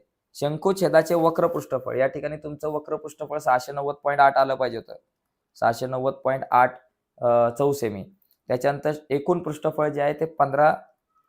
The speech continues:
शून्य सात पॉइंट दोन चौसेमी आणि घन-, घनफळ जे आहे तीन एक एक चार पॉइंट अठ्ठ्याऐंशी. तर हे पुस्तकात सोडवून दिलेलं होतं, इथं येईल चौसेमी, त्याच्यानंतर इथं पण येईल चौसेमी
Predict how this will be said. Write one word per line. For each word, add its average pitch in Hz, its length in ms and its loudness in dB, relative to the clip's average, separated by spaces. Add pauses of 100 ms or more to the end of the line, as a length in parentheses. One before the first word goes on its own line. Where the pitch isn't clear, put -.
(140)
शून्य 143 360 -4
सात 147 260 6 (360)
पॉइंट 139 340 2 (720)
दोन 156 300 2
चौसेमी 117 600 -4 (320)
आणि 139 200 -4 (120)
घन-, 143 240 2
घनफळ 156 440 4
जे 143 120 2
आहे 113 120 -2
तीन 151 400 -2 (100)
एक 139 340 -4
एक 143 320 -2 (640)
चार 135 220 6
पॉइंट 139 320 0
अठ्ठ्याऐंशी. - 720 -4 (260)
तर 156 60 0
हे 180 100 2
पुस्तकात 190 540 2 (200)
सोडवून 180 440 2
दिलेलं 165 280 4
होतं, 131 280 0 (380)
इथं 131 220 0
येईल 170 240 2
चौसेमी, 170 640 0 (1500)
त्याच्यानंतर 160 360 0
इथं 147 240 2
पण 156 160 0
येईल 156 140 -2
चौसेमी 160 760 0